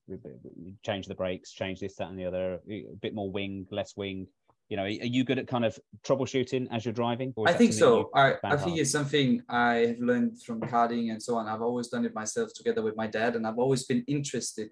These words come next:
Speaker 2: in how does this car drive? Like, how does it work? How does an engine work? How does suspension work? How does everything work?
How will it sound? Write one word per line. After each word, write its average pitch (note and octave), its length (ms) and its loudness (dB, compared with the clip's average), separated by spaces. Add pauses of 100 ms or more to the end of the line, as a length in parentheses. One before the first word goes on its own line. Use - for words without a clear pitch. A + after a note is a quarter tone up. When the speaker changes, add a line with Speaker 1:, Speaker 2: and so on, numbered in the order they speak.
Speaker 2:
in A2+ 260 0
how B2+ 400 2
does A2+ 260 -2
this A2+ 400 -4 (180)
car B2+ 340 6
drive? A#2 460 4
Like, G#2+ 160 -6
how C3 120 6
does B2+ 140 2
it A2+ 140 0
work? A2+ 260 0
How B2+ 80 4
does B2 120 0
an A#2+ 80 0
engine A#2+ 280 -2
work? G2+ 240 -8
How A#2 80 6
does A#2 180 0
suspension C3+ 460 0
work? G#2 220 -4 (840)
How C#3 140 8
does C#3 180 4
everything C#3 420 2
work? G2 220 -2